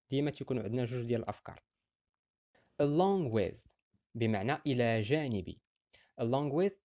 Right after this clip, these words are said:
كيتبعها آي إن جي، حتى هي عندها جوج ديال الفورمز. نبداو بالفورم الأول اللي هو ك-، كتبدا الجملة، كنستعملوها at the beginning of the sentence، و،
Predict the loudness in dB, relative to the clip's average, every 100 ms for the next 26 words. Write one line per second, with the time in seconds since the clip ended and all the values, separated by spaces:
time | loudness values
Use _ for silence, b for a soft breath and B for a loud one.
0 | _ -10 -10 -6 -6 -2 -4 -4 -4 -4
1 | -4 -4 -4 -6 -8 -18 -6 -2 -2 -2
2 | 0 0 -2 -2 -2 -2 -4 -2 -2 -6
3 | -10 _ -6 0 0 0 -4 -4 -2 -2
4 | -2 -2 -2 -4 -6 -6 -4 -6 -6 _
5 | _ _ _ -8 -6 -4 -6 -6 -2 -2
6 | -2 _ _ -8 -4 -2 0 -2 -4 _
7 | _ -8 -8 -6 -6 -4 -6 -4 -4 -2
8 | -4 -4 0 0 0 -2 -6 -10 -10 -10
9 | -12 -8 -8 -8 -12 -16 _ _ _ _
10 | _ 0 4 4